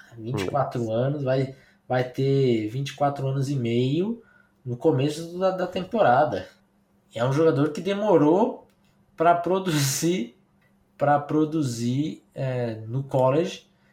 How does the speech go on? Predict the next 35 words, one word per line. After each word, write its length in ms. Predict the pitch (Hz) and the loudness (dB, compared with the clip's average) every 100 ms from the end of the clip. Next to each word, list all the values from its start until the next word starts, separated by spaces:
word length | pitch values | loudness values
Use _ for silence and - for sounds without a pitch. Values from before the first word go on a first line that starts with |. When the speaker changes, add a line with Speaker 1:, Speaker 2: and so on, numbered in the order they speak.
| - | -8
Speaker 1:
e 80 | |
só 160 | 139 175 | 2 4
produziu 420 | 185 190 180 165 | 4 0 0 -4
porque 160 | 190 247 | 0 -2
ele 80 | 240 | 0
tem 140 | 254 | -2
vinte 140 | 254 - | -4 -4
e 20 | |
quatro 260 | 277 262 | -4 0
anos. 240 | 202 175 - | 0 0 -2
Ele 100 | 285 | 0
é 40 | |
mais 180 | 403 302 | 2 4
velho 200 | 254 349 | 4 4
que 80 | 370 | 2
o 40 | |
D 100 | 359 | 0
J 180 | 311 359 | 2 2
Moore, 320 | 247 202 359 - | 6 8 8 6
cara. 400 | 147 107 92 - _ _ _ - - | 2 2 0 -8 _ _ _ -20 -2
Speaker 2:
Que 100 | 117 | 4
tá 160 | 110 | 8
na 100 | 113 | 10
liga 340 | 110 110 110 113 104 95 | 10 10 12 12 10 2
Speaker 1:
Então, 240 | 92 - - - - | -8 -8 -12 -14 8
Speaker 2:
três. 420 | 127 123 104 - | 12 12 10 4
Speaker 1:
três 20 | |
anos, 720 | 226 302 392 359 147 - 143 139 | 6 6 4 2 0 -2 -4 2
já, 300 | 196 202 - | 2 2 -4
já 180 | 175 185 | -2 0
tá 300 | 202 214 240 | 2 4 4
no, 340 | 262 240 - 180 | 4 0 -2 0
já 100 | 190 | 2
tá 180 | 214 226 | 2 0
entrando 380 | 233 208 214 | -2 -4 -6